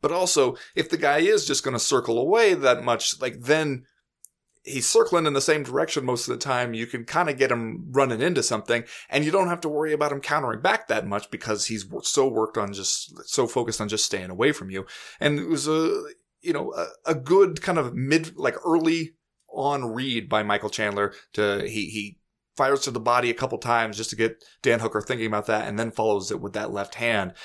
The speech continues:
And you see Michael Chandler, he does still have that, that explosive power. The guy's an athlete. The guy can go out there, you know, he, he's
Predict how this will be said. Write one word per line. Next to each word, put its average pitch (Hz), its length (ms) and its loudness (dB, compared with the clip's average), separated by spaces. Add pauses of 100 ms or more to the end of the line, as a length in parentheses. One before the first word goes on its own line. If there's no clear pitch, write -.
(340)
And 117 360 2
you 117 160 -6
see 196 180 -2
Michael 185 240 0
Chandler, 175 300 -2
he 170 100 -2
does 147 260 2
still 151 200 0
have 151 300 -2
that, 123 280 0 (380)
that 120 120 0
explosive 139 600 2
power. 107 420 2 (520)
The 120 60 -8
guy's 135 300 2
an 131 80 0
athlete. 104 460 -2 (180)
The 104 80 -10
guy 120 120 2
can 123 100 -4
go 127 120 2
out 147 140 4
there, 120 80 -2
you 117 80 2
know, 127 160 0
he, 117 160 -2
he's 117 320 -6